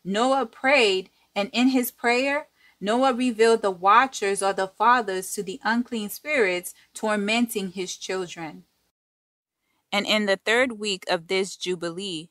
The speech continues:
the unclean demons began to lead astray the children of the sons of Noah, and to make to err and destroy them.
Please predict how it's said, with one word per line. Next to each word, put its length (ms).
the 200
unclean 580
demons 640
began 380
to 140
lead 240
astray 460
the 160
children 500
of 140
the 140
sons 480
of 120
Noah, 520
and 200
to 100
make 320
to 220
err 440
and 200
destroy 480
them. 340